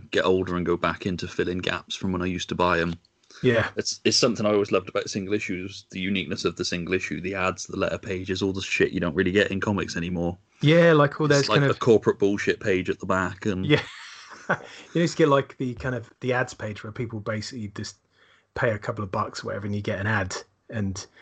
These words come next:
Speaker 2: it was like learn to draw superheroes, kung fu, and just all this random stuff.
Speaker 1: That's it, mail order back issues.
Speaker 2: And, uh, obviously, we, at the time, I, I had no insight into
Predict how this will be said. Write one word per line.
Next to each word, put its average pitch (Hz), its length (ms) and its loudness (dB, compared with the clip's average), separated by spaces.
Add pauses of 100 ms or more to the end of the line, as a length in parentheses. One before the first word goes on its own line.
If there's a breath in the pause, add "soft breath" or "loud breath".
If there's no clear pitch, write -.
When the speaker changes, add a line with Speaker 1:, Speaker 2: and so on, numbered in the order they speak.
(220 soft breath)
Speaker 2:
it - 40 -4
was 107 140 -2
like 107 160 0
learn 110 240 2
to - 80 -8
draw 107 180 0
superheroes, 104 720 -2
kung 113 220 2
fu, 104 460 0 (360)
and 101 260 0
just - 220 -4
all 127 140 6
this 113 180 2
random 117 400 4
stuff. - 540 0 (160)
Speaker 1:
That's - 160 -2
it, 110 120 2
mail 117 260 4
order 107 220 -4
back 110 280 -8
issues. 110 680 -6 (260)
Speaker 2:
And, 147 240 4
uh, 156 220 2
obviously, 175 240 4
we, 190 80 8 (120)
at 160 80 8
the 156 80 8
time, 147 480 2
I, 156 160 -2 (100)
I 160 140 4
had 143 240 -2
no 143 300 4
insight 147 420 -2 (100)
into 117 500 -6